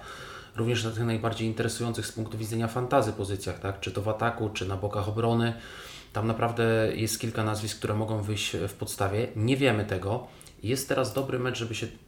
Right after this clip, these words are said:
mm, przyjrzeć, tak? Dlatego że mamy domowe spotkanie z Górnikiem Łęczna. Ja oczywiście rozumiem pokusę, y, sprowadzenia kogoś z Wisły Kraków na taki mecz u siebie, y,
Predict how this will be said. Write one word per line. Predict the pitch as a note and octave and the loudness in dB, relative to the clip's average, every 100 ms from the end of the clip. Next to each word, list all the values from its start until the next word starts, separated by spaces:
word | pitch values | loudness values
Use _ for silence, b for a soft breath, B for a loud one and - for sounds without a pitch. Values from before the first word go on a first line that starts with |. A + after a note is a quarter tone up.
| - | -8
mm, | A2+ A2+ A2+ | -2 0 0
przyjrzeć, | - B2+ G#2 F2+ - - G#2 - | 0 2 2 0 -6 -10 -10 -2
tak? | A2 A#2+ | 0 2
Dlatego | G#2+ G2+ A2 A2+ | 2 0 0 0
że | A2+ | 2
mamy | A#2 A#2 A2+ | 2 2 2
domowe | A2 A2 | 0 0
spotkanie | A2 A2+ - A2 | -2 -4 -2 0
z | |
Górnikiem | G#2+ A2 A2+ | 0 0 2
Łęczna. | G#2+ G2 - | 2 0 -4
Ja | F#2+ A#2 | -4 -2
oczywiście | A#2+ A#2 C3 | -4 -4 0
rozumiem | B2+ D3+ C#3 | 0 2 0
pokusę, | A2 A2 A2+ - A2 G#2 B B B B B G2+ G#2 G2+ G2+ G2 | 0 0 0 2 0 0 B B B B B 0 2 4 4 2
y, | F#2 | 0
sprowadzenia | - A2+ A2 A#2+ A2 | -2 4 4 4 2
kogoś | G2 G#2+ | 0 0
z | G2+ | 0
Wisły | G#2 - A2 | -2 -2 0
Kraków | G#2 G2+ | 0 0
na | G2+ | 0
taki | G2 G2 G2 | 0 0 -2
mecz | F#2+ - | -2 -4
u | G2+ | -4
siebie, | - F#2+ F#2+ | -2 0 2
y, | A2+ - - - - - - - | 2 -2 -14 -14 -14 -14 -14 0